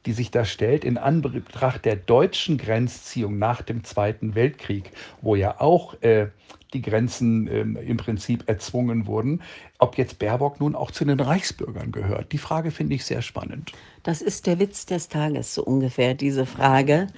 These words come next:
Speaker 2: Ja, kann man wirklich sagen. Ja, Andreas, danke für diese Analyse, für diese Einordnung. Ich möchte euch, was ich vorhin angekündigt habe, kurz berichten. Der Fokus analysiert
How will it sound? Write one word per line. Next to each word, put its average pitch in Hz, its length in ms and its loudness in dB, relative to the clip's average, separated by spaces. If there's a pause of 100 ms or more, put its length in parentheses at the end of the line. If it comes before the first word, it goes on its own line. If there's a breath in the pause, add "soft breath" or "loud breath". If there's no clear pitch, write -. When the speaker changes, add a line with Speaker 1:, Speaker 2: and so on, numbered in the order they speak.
(180 loud breath)
Speaker 2:
Ja, 156 160 4
kann 180 220 4
man 165 180 2
wirklich 156 320 0
sagen. 135 340 -2 (380 loud breath)
Ja, 220 120 6
Andreas, 190 440 0
danke 214 320 -4
für 196 220 -2
diese 170 640 -4 (140)
Analyse, 175 560 2
für 180 140 -6
diese 160 360 -6
Einordnung. 196 680 -2
Ich - 160 -6
möchte 180 420 -4
euch, 156 580 -4
was 156 200 -4
ich 160 100 -10
vorhin 147 240 -2
angekündigt 185 800 -4
habe, 156 220 -6
kurz 170 280 -4
berichten. 196 800 -4 (360 loud breath)
Der 156 160 4
Fokus 262 960 0
analysiert 165 1120 2